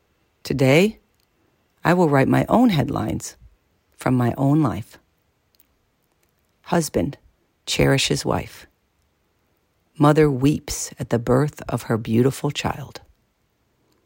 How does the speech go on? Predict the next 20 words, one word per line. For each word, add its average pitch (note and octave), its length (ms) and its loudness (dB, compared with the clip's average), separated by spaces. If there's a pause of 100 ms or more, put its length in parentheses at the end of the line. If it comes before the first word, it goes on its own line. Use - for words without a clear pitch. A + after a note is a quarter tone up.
(560)
Teenager D#3+ 580 0 (460)
teaches D3+ 400 -2
younger D#3 280 2
brother D3+ 340 2
to A#2 100 0
play B2+ 240 0
the C3 120 -2
guitar. - 580 -4 (1400)
Entire D#3 540 0
community B2 760 0 (560)
cleans C#3+ 500 2
up - 380 -4
playground. - 600 -2 (1700)
Ninety-six-year-old B2 1000 2
gets C3+ 220 -2
taken E3 300 0
care D#3+ 260 2
of C#3 180 2
and D3+ 100 2
adored C#3+ 540 2